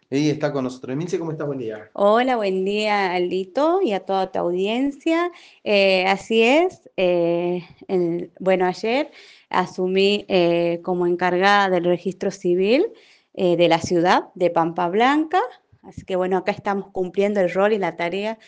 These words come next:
Speaker 2: por el cual se me encomendó.
Speaker 1: Bueno, nuevos desafíos para vos. Si bien ya tenés experiencia, conocés esta área, venís trabajando, ¿no?
Speaker 2: Sí, eh, hace dos años, en el veintitrés,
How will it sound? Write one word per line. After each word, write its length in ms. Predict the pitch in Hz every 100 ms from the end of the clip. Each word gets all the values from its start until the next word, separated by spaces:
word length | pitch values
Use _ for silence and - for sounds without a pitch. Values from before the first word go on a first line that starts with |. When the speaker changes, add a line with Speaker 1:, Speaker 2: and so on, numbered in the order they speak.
| _ _ -
Speaker 2:
por 140 | 180
el 140 | 170 170
cual 200 | 185 180
se 140 | 196
me 100 | 170
encomendó. 640 | 156 165 165 160 165 165 _ - _ _
Speaker 1:
Bueno, 420 | _ 127 110 110 _ _ 110
nuevos 340 | 147 156 143
desafíos 540 | 135 123 131 165 160
para 180 | 156 127
vos. 220 | 139 165
Si 80 | 160
bien 160 | 151 170
ya 180 | 165 151
tenés 300 | 160 175 170
experiencia, 580 | - 139 147 165 165
conocés 600 | 127 131 131 175 175 - -
esta 460 | 120 - 120 123
área, 500 | 135 143 147 151 - _
venís 220 | 110 139
trabajando, 560 | 143 127 123 120 110 107
¿no? 100 | 135 - - -
Speaker 2:
Sí, 440 | _ - 269 277 -
eh, 680 | 214 196 185 185 185 180 185
hace 320 | 208 208 233
dos 180 | 202 202
años, 380 | 220 233 269 370 - _ _ _
en 240 | 196 180
el 120 | 170 165
veintitrés, 680 | 170 165 196 208 254 359